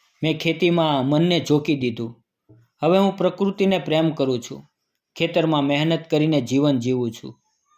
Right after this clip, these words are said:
મારી આ વાત સાંભળીને મનસ્વીની આંખો પણ ભીની થઈ ગઈ. તે ધીમા અવાજમાં બોલી, "મને માફ કરજો. મારો ઈરાદો તમને દુઃખ આપવાનો નહોતો.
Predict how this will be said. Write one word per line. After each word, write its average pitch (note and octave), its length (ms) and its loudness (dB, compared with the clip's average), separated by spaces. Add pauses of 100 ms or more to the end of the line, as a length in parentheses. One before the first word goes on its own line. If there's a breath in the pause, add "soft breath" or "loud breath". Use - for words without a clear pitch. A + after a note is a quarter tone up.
(680 soft breath)
મારી F3+ 200 2
આ F#3+ 80 4
વાત F#3 220 2
સાંભળીને F3+ 640 0
મનસ્વીની E3+ 640 0
આંખો D3 300 0
પણ E3 200 0
ભીની C3 280 0
થઈ C3 240 -6
ગઈ. C3 240 -12 (760)
તે E3 100 2
ધીમા D#3 400 2
અવાજમાં D3 480 2
બોલી, B2 400 -6 (640)
"મને E3 140 0
માફ C#3+ 360 0
કરજો. A#2+ 380 -6 (760)
મારો E3+ 200 2
ઈરાદો G3+ 420 2
તમને G3 280 2
દુઃખ E3 320 0
આપવાનો E3 420 2
નહોતો. C3 540 -4